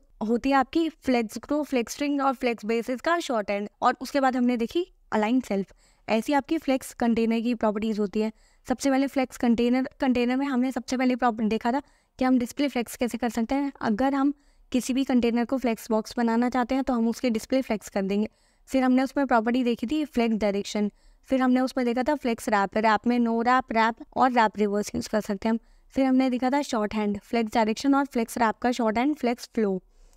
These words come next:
उसके बाद हमने देखा था जस्टिफाई कंटेंट, जस्टिफाई कंटेंट में हमने सेंटर, फ्लेक्स स्टार्ट, फ्लेक्स एंड, स्पेस बिटवीन, स्पेस अराउंड,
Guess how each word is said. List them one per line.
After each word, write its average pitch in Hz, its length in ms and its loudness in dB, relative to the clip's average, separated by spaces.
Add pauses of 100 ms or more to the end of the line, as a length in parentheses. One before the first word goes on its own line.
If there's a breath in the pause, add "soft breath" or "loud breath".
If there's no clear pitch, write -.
(160)
उसके 262 180 -2
बाद 269 120 2
हमने 254 200 2
देखा 254 180 0
था 294 120 0
जस्टिफाई 233 440 -2
कंटेंट, 220 380 0
जस्टिफाई 247 360 -2
कंटेंट 247 360 2
में 247 60 0
हमने 247 200 0 (360 soft breath)
सेंटर, 233 440 2
फ्लेक्स 233 260 -4
स्टार्ट, 220 340 0
फ्लेक्स 233 280 -2
एंड, 226 340 0 (380)
स्पेस 240 220 0
बिटवीन, 240 420 0
स्पेस 240 340 -2
अराउंड, 226 260 -2